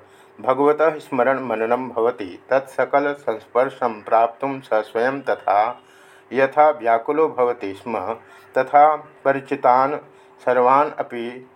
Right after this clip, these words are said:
तत्तद्विषये प्रोत्साहयति स्म। उत्सवादिषु गमनं यदा स स्वयं कर्तुं न शक्नोति स्म,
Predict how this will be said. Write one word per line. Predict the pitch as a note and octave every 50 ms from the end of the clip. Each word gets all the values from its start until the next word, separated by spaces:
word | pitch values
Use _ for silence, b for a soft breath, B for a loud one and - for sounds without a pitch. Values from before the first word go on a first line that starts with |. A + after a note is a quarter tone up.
| _ -
तत्तद्विषये | - B2+ B2+ B2+ - - D#3+ E3 D3+ D3 B2 A2+ A#2 A2+ - B2 A#2 A#2+ A#2+ A#2+
प्रोत्साहयति | A#2+ - G2+ G#2+ A2 G#2+ - - A2 G#2+ G#2+ G#2 - A#2+ B2 B2+ B2+ B2 A2+ G#2+
स्म। | - - F2+ E2 E2 C#2+ - _ _ b b b b b b b b b b b b -
उत्सवादिषु | D3 D#3 D3+ - - D#3 D3+ D3+ D3+ D#3 D3+ D#3+ E3 D#3+ E3 D#3+ D#3+ D#3
गमनं | C#3 A#2 A#2 A#2 B2 B2+ C3+ C3+ C#3+ D3 D3 C3+ - - A#2
यदा | A#2 A#2+ A#2 C#3 C#3 C#3+
स | C#3 - -
स्वयं | A#2+ A#2 A2+ - - B2 C3+ C#3 C#3+ C#3+
कर्तुं | C#3+ C3 A2+ A2+ - - C3
न | B2+ A#2 G#2+ A#2 C3+
शक्नोति | C#3 - D3 C3+ - - A#2 G#2+ G#2 - - A#2 A2+
स्म, | - - B2 A2 F#2 F2